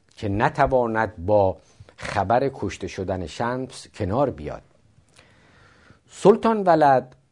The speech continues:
همونطور که چندین بار در این، اه، مج-، جلسات قصه شمس تبریزی ذکر کردن، مطلع ترین فرد از ماجرای شمس و موج-، مولاناست.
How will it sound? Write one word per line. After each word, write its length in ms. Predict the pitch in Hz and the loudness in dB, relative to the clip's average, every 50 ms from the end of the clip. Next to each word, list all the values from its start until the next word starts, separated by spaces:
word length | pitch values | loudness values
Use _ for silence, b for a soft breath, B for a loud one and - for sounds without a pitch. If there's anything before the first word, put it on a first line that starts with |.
| _ _ _ _ _ _ | _ _ _ _ _ _
همونطور 480 | - 120 127 127 110 - 131 127 120 | -6 -4 -4 -4 -4 -2 -2 -2 -2
که 220 | 113 - 131 123 117 | -2 -4 -4 -4 -4
چندین 580 | - - - 107 104 101 95 101 143 180 175 | -6 -6 -6 -4 -4 -2 -2 -2 -4 -4 -2
بار 180 | 151 127 117 104 | -2 -2 -2 -2
در 200 | 90 101 101 95 | -2 -2 -2 -2
این، 420 | 85 - 90 95 95 90 80 73 - _ b b b b b b b _ - | -4 -6 -8 -8 -8 -8 -8 -12 -14 _ b b b b b b b _ -12
اه، 480 | 82 87 87 87 87 87 85 85 85 82 80 80 80 78 78 76 78 - - - - 57 55 62 69 78 | -8 -6 -4 -2 -2 -2 -4 -4 -6 -8 -10 -10 -12 -12 -14 -16 -18 -20 -20 -20 -20 -20 -20 -20 -18 -10
مج-، 320 | 85 95 101 87 - - 92 95 92 90 87 85 82 80 | -8 -6 -6 -6 -10 -10 -10 -8 -6 -6 -6 -8 -8 -4
جلسات 640 | 101 101 98 98 87 - - 107 107 104 - - 95 95 92 87 80 80 76 - - - | -2 -2 0 0 -2 -4 -4 -6 -6 -6 -6 -4 -4 -4 -2 -2 -4 -6 -8 -12 -12 -12
قصه 340 | 85 - - - 90 90 | -12 -12 -10 -10 -10 -10
شمس 320 | 87 - - 92 85 82 - 90 82 | -10 -8 -8 -8 -8 -8 -10 -14 -10
تبریزی 720 | - 90 90 80 78 87 85 80 78 92 110 117 104 82 76 b b b b b b b b - | -8 -8 -8 -6 -8 -10 -12 -12 -10 -10 -8 -8 -8 -8 -10 b b b b b b b b -16
ذکر 380 | 85 87 98 92 82 - - - | -8 -6 -6 -6 -6 -10 -16 -8
کردن، 720 | - 101 98 98 90 82 101 107 123 135 139 139 143 139 b b b b b b - | -4 -2 -2 0 -2 -2 -4 -4 -2 -4 -4 -6 -8 -10 b b b b b b -6
مطلع 460 | 104 104 - - - 117 110 107 107 | -6 -6 -6 -2 0 0 0 0 -4
ترین 420 | - - - 107 101 101 104 104 | -6 -6 -4 -4 -4 -2 -4 -6
فرد 500 | 98 - _ 135 143 160 165 165 165 160 | -10 -6 _ -2 0 0 -2 -4 -6 -4
از 340 | - 123 127 123 123 123 123 - b b b b b b b - | 2 4 4 4 4 2 -2 -8 b b b b b b b -8
ماجرای 540 | 95 101 98 92 87 98 95 107 117 120 110 | -4 -4 -4 -4 -4 -4 -2 -2 -2 -2 -4
شمس 440 | - - 110 107 110 107 - - | -2 0 0 0 0 -2 -6 -6
و 60 | 110 104 | -6 -4
موج-، 320 | 101 90 87 80 92 98 - | -4 -6 -6 -8 -8 -8 -8
مولاناست. 680 | 95 95 92 87 85 85 85 85 85 76 - - - | -6 -6 -6 -6 -6 -8 -8 -8 -8 -10 -12 -14 -18